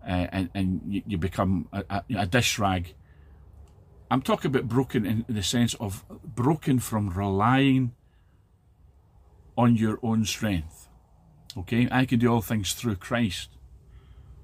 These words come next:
who strengthens me." So the people of Zion are pictured by these notable scriptural examples. There's the Joseph Company or the Benjamin Company. There's the Moses, Aaron, King, Priest ministry.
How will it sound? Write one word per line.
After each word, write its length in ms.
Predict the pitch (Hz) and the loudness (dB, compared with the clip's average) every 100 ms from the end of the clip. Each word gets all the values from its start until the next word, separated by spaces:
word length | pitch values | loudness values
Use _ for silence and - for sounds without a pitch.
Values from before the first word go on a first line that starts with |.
| - | -12
who 120 | 78 | -10
strengthens 540 | 78 92 87 78 71 - | -6 0 0 0 -8 -12
me." 100 | - - - - - - - | -16 -18 -18 -20 -20 -18 -2
So 100 | 123 | 2
the 100 | 120 | 4
people 380 | - 254 - 208 | 4 4 2 -4
of 140 | 110 | 0
Zion 420 | 107 127 120 98 87 - - - - - - | 6 6 6 2 -4 -14 -18 -20 -20 -16 -8
are 120 | 107 | -8
pictured 440 | - 185 - 131 101 | -2 -4 0 0 2
by 80 | |
these 200 | 110 101 | 2 4
notable 400 | 123 135 113 98 - - | 2 2 0 -2 -6 -16
scriptural 840 | - - - - - - - 117 107 | -6 -2 0 0 0 -2 0 -2 0
examples. 560 | 104 113 113 104 87 | 2 4 4 0 -2
There's 260 | 92 85 - - - - | -2 -2 -6 -14 -20 -8
the 140 | 101 95 | -2 2
Joseph 440 | 135 143 135 - | 6 6 2 -2
Company 340 | - 123 120 | -2 -2 0
or 60 | 101 | -2
the 100 | 82 | -2
Benjamin 500 | 80 117 113 113 110 | 2 4 6 4 0
Company. 360 | - 117 - 95 | 0 -2 -2 -2
There's 200 | 87 87 | -2 0
the 80 | |
Moses, 440 | 92 110 120 117 95 120 | 2 4 4 4 2 2
Aaron, 300 | 117 110 92 | 2 2 0
King, 300 | - 113 101 | 0 0 0
Priest 300 | 113 104 107 | -2 -4 -2
ministry. 480 | 104 101 - 101 | -2 -2 -4 -8